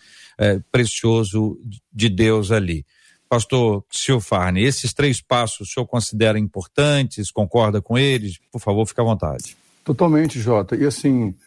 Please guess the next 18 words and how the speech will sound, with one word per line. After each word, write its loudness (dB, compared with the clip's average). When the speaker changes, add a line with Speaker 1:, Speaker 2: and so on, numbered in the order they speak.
Speaker 2:
a, 0
a, 2
a, -10
essa -2
relação 0
da -2
família, 2
da 0
igreja, 0
do 0
indivíduo 0
com 2
Deus, 2
fala 2
da 0
essência -4
da 0
proposta -2